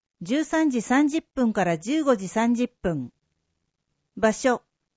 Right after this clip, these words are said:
総合区民センター。定員、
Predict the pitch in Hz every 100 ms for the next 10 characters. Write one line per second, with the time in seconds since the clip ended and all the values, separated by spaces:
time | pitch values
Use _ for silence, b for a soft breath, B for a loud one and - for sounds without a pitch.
0 | _ - 302 320 233 302 - 262 277 311
1 | 294 311 285 202 175 147 127 - _ _
2 | _ _ _ _ _ _ _ _ - 277
3 | 285 262 247 226